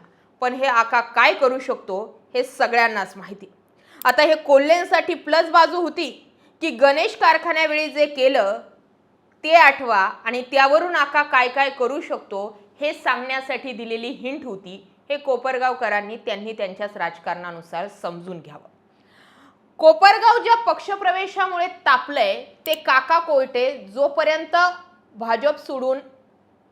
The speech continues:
काळेंकडे जात नव्हते तोपर्यंतच त्यांना थांबवणं हे कोल्हेंना जमायला हवं होतं.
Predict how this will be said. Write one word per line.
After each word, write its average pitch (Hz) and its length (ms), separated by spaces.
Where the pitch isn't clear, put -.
काळेंकडे 294 500
जात 233 300
नव्हते 208 560
तोपर्यंतच 320 760
त्यांना 240 300
थांबवणं 220 600
हे 254 60
कोल्हेंना 214 680
जमायला 196 400
हवं 170 240
होतं. 160 220